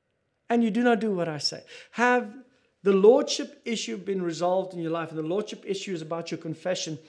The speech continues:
Your confession before men with your mouth, but also with your life. How do you call me Lord, Lord? How do you use the term and you call me Lord, and then you're telling me you're doing something opposite to what I say you're supposed to do? God gives us instruction and says,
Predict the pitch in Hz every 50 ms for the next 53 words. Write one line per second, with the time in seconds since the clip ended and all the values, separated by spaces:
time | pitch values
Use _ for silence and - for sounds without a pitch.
0 | - - - - - 202 196 196 202 185 185 - - 262 269 262 262 - 277 262
1 | 254 247 - - - - - 196 - - - 254 254 254 226 220 226 226 214 196
2 | 190 190 190 180 170 170 180 208 220 214 220 - 185 165 - - 190 196 196 196
3 | 196 175 156 160 151 160 160 151 156 143 123 - - - - - - 214 262 285
4 | 311 269 240 - 262 277 269 262 254 - - - - - - - 240 254 247 -
5 | - 269 277 294 311 311 320 311 277 247 254 254 254 254 247 240 240 208 185 165
6 | 185 262 311 311 311 320 294 254 220 208 262 302 320 311 - - 277 - - -
7 | 294 294 277 247 226 220 - - - - - 214 214 220 220 - 262 294 320 320
8 | 320 294 247 240 262 262 262 254 254 - 220 214 202 165 277 311 320 311 302 -
9 | - - - - - 220 254 254 254 - - 285 311 339 359 392 349 294 247 226
10 | 214 214 226 233 240 - - - - - 262 240 165 254 320 349 339 285 - -
11 | - 330 349 330 330 320 302 294 294 - - 294 330 339 339 370 330 - - -
12 | 277 269 262 269 - - - - - _ - - 294 254 226 269 294 311 294 269
13 | 262 277 269 277 - 302 302 285 277 254 254 247 254 - - 226 220 208 220 214
14 | 180 185 170 226 262 302 254 208 277 247 226 269 262 - 262 220 196 - - -
15 | 339 349 330 - - 285 247 233 - 269 262 262